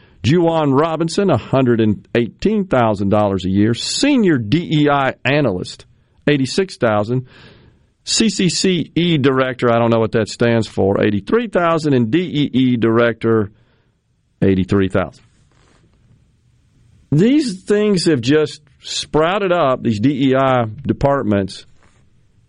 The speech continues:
They're paying a ton of money. Will you please tell me exactly what it is they do, how they contribute to the overall quality and value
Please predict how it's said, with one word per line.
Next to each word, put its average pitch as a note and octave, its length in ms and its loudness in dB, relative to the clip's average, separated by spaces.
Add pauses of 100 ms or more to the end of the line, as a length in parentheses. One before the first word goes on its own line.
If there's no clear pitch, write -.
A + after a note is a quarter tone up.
(140)
They're C3 140 2
paying F#3+ 360 0
a D3+ 60 2
ton G#3 340 -2
of G3+ 60 2
money. F3+ 400 0 (960)
Will D#3 80 2
you A4 140 -2
please F#4+ 280 0
tell A#3+ 220 -2
me G3+ 160 2
exactly D#3 500 0
what D#3 180 2
it C#3+ 80 -2
is D3 180 0
they C3 160 0
do, B2+ 280 0
how F3 280 0
they F#3 420 -2 (340)
contribute E3+ 720 0 (1500)
to D3 100 0
the C#3 180 2
overall D#3 720 0 (800)
quality D#3+ 960 -2 (1040)
and B2 180 2
value D#3 800 0